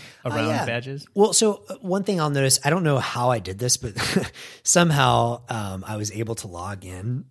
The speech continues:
Speaker 1: and view with my pub key, your pub key, just, like, see various
Speaker 2: Mm-hmm.
Speaker 1: badges that people have been assi-, excuse me, assigned. And it's interesting, like, there's, like, yeah, like, some of them are really fun. You gave me one for being on the, you know, um, Nostr Talks podcast. And,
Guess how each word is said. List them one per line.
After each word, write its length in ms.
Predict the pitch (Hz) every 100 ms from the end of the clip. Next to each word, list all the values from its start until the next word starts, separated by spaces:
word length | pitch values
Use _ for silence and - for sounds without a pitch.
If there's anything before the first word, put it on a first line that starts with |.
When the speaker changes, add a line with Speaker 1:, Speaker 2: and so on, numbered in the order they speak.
| - _
Speaker 1:
and 220 | 131 107 95
view 640 | 98 107 117 104 95 95 _ _
with 380 | 110 104 95 - _ _ -
my 300 | 98 107 104
pub 260 | 107 98
key, 280 | - 104 92
your 240 | 87 101 98
pub 280 | 95 95
key, 340 | - 104 92 87
just, 180 | 104 113
like, 140 | 104
see 320 | - 127 123 104 -
various 420 | 104 120 113 139
Speaker 2:
Mm-hmm. 60 | -
Speaker 1:
badges 320 | 85 85 90
that 100 | -
people 220 | 101 92
have 80 | 87
been 100 | 80
assi-, 320 | 82 - 120 - - _ -
excuse 300 | - - 104
me, 80 | 92
assigned. 400 | 92 117 113 107 - - -
And 60 |
it's 80 | 196
interesting, 420 | 208 220 202 127 107
like, 240 | 98 95
there's, 200 | 117 110
like, 360 | 110 95 - -
yeah, 280 | 202 226 98
like, 200 | 87 85
some 120 | - 120
of 40 |
them 120 | 110
are 60 | 101
really 140 | 101 92
fun. 280 | 123 120 113
You 80 | 110
gave 160 | 113
me 100 | 107
one 160 | 101 104
for 100 | 101
being 180 | 101 98
on 180 | 95
the, 200 | 92 90 - - - -
you 100 | 101
know, 240 | 87 85 85 -
um, 360 | 85 80 80 76
Nostr 320 | 101 95 -
Talks 320 | - 95 82 -
podcast. 880 | 165 147 156 131 127 117 110 -
And, 160 | 90